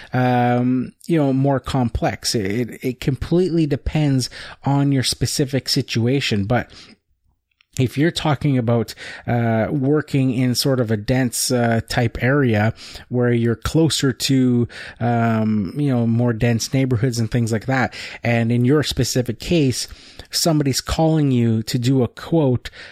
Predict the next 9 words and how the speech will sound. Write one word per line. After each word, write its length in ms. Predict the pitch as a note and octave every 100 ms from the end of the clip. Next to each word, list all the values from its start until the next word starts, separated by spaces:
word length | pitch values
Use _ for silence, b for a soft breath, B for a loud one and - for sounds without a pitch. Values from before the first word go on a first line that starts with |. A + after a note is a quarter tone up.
| B
um, 600 | A#2 A#2 A#2 A2+ A2 G#2+ -
an 140 | C3 A#2
hour 420 | - B2+ C3+ C3 A#2
away, 640 | G#2 D3 D3 G2+ G#2 - b b b b b -
um, 920 | A#2 A#2 A2+ A2+ A2+ A2 G#2+ G2 - _ _ _ -
you 160 | D3+
know, 120 | C3
that's 320 | A#2 C3 - -
just, 480 | B2 - - -